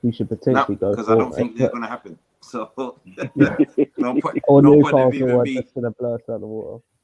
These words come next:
Speaker 1: Man.
Speaker 2: Right.
Speaker 1: But yeah, Newcastle will be on our next game. We're gonna touch up on that more next week. Uh, we were gonna do a little preview, but really and truly, we've got this international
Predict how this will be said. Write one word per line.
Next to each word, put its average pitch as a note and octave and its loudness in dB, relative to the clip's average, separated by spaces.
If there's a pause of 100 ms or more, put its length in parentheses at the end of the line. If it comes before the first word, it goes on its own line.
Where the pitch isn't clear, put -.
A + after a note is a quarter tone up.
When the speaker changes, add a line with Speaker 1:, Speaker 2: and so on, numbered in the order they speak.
(140)
Speaker 1:
Man. A2+ -6
Speaker 2:
Right. G2 -10 (2250)
Speaker 1:
But F2+ -6
yeah, A2 -4
Newcastle B2+ 2
will - -
be A#2+ 4
on A#2 4
our A2+ 0
next A2+ -4
game. A#2 2
We're C3 4
gonna D#3+ 4
touch - -2
up C#3+ -4
on B2 2
that A#2 -4
more A#2+ -2
next A#2 -4
week. B2 -2 (360)
Uh, B2+ 0
we B2 0
were C3 0
gonna D3 4
do C3 2
a - 4
little A#2+ 2
preview, C3 0
but F#2+ -6
really A#2+ -4
and A2+ -8
truly, B2+ 0
we've A#2+ -4
got C#3+ -2
this B2 -8
international A#2+ -2